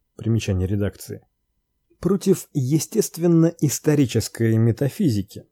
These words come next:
доктор Рихард фон Шуберт-Зольдерн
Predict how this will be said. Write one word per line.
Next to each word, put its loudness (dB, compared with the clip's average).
доктор 0
Рихард -2
фон -2
Шуберт-Зольдерн -2